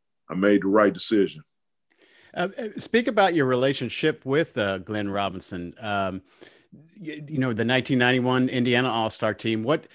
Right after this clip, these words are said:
Speaker 2: w-, when did your relationship actually start with him?
Speaker 1: We, uh, we met as, uh, freshmen in high school. So the, the, the very first official high school games, um, that we played,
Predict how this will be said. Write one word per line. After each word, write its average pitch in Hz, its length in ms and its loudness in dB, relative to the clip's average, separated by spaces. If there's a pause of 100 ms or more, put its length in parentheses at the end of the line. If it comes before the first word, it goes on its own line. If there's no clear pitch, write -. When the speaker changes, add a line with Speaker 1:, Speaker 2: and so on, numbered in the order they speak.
(120)
Speaker 2:
w-, 120 180 -6
when 170 200 4
did 208 160 0
your 165 160 6
relationship 139 600 0
actually 120 300 0
start - 280 -4
with 90 120 -18
him? 82 180 -14 (1700)
Speaker 1:
We, 156 280 6
uh, 151 480 4 (1000)
we 139 180 2
met 139 520 0 (160)
as, 107 320 -4
uh, 104 500 -4 (160)
freshmen 151 600 -4
in 131 40 -4
high 127 160 2
school. 90 540 -6
So 107 260 -4
the, 92 360 -4 (100)
the, 110 140 0
the 95 100 -2
very 139 320 4
first 131 460 0 (720)
official 127 440 0
high 139 220 2
school 123 240 -6
games, 117 600 -10 (120)
um, 92 280 -10
that 107 140 2
we 113 200 4
played, 107 640 2